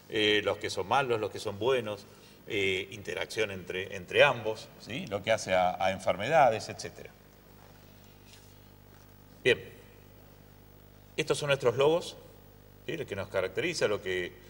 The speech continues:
eh, hace la Universidad de Buenos Aires, la Facultad de Agronomía y, como marcaba antes,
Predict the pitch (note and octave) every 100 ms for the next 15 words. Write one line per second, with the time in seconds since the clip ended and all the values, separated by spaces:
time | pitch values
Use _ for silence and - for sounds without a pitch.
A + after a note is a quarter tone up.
0 | - - - F2+ F#2+ G2 F#2 F#2+ G2 A2
1 | G#2 G#2+ A#2 F3+ E3+ D#3+ D#3+ D3 - A2
2 | F#2+ G2 G2 G#2+ A2+ A2+ C3 D#3+ E3+ E3+
3 | D#3 A#2 A#2 A2 A2 A2+ A#2 A2+ G#2+ G#2
4 | G2